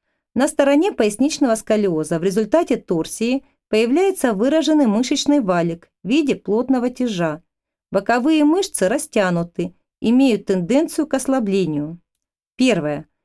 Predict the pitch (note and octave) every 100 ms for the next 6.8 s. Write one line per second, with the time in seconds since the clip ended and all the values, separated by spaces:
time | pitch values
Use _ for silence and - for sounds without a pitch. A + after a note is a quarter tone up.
0 | _ - D#4+ F#4 C4+ - G#3+ D#4+ D4+ -
1 | G#3+ G3+ F#3 E3 D#3+ F3 G3 G#3 A3 D#4+
2 | E4+ D4 G3+ F#3+ E3+ D#3 F#3 F#3 G#3 G#3+
3 | C4+ F4+ - A3+ - G#3+ A#3+ E4+ D#4+ -
4 | B3+ B3+ A#3 D#3 E3 G3+ C4 - A3+ F#3+
5 | G3+ F3+ G#3+ C#4+ F4 - F#3+ E3 A3+ B3+
6 | A#3+ B3+ - G#3 D#3 D3 D3